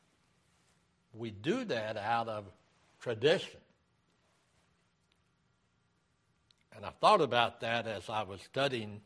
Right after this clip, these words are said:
late last night. When we take the Lord's Supper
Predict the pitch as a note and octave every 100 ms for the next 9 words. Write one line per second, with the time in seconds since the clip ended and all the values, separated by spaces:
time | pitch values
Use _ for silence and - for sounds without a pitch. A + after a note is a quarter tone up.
0 | _ _ _ _ _ _ _ A2 A2+ B2
1 | A#2+ - - _ _ - A2+ G#2 - A#2
2 | A#2+ G2 F#2 _ _ _ _ _ _ _
3 | _ _ _ _ _ _ _ _ _ _
4 | _ _ _ _ A#2 C3 C#3 E3 F3+ F3+
5 | - C3+ D3 C3+ - F3 G3+ - F#2+